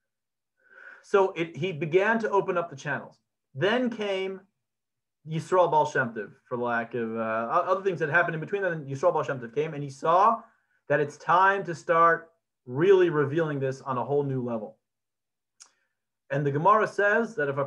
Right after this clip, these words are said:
person is in a state of faint, you, you whisper their name. If you whisper their name, like we spoke about yesterday,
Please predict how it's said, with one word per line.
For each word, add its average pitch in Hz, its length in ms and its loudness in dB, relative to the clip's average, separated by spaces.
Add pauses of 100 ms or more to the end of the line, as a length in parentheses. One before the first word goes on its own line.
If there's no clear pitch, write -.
(120)
person 220 260 4
is 165 140 -4
in 151 80 -6
a 135 60 -6
state 180 360 -4
of - 140 -8 (120)
faint, 226 340 -2 (120)
you, 131 500 -8
you 123 320 -8 (280)
whisper 180 460 0
their 147 200 0
name. 127 320 -6 (120)
If 120 100 -20
you 120 100 -6
whisper 170 340 -4
their 139 140 0
name, 151 500 -2
like 127 140 -4
we 123 60 -10
spoke 143 180 -10
about 135 120 -4
yesterday, 135 280 -4